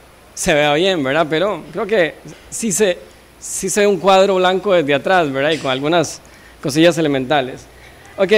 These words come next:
la visualización de, del, del conocimiento, en realidad se puede ver como, como un nuevo campo de investigación. Ahorita, más adelante, eh,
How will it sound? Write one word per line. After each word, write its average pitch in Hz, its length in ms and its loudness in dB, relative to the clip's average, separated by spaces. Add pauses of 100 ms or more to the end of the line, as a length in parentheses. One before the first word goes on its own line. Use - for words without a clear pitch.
(140)
la 175 140 6
visualización 185 640 4
de, 247 160 8
del, 160 680 2 (460)
del 165 180 0
conocimiento, 170 720 0 (960)
en 214 140 0
realidad 233 320 4 (340)
se 175 160 -8
puede 190 220 2
ver 214 180 2
como, 156 640 0
como 165 180 -6
un 214 160 0
nuevo 214 280 2
campo 196 300 0
de 214 40 2
investigación. 160 1000 -2 (580)
Ahorita, 165 520 2
más 165 220 0
adelante, 190 680 0
eh, 143 460 0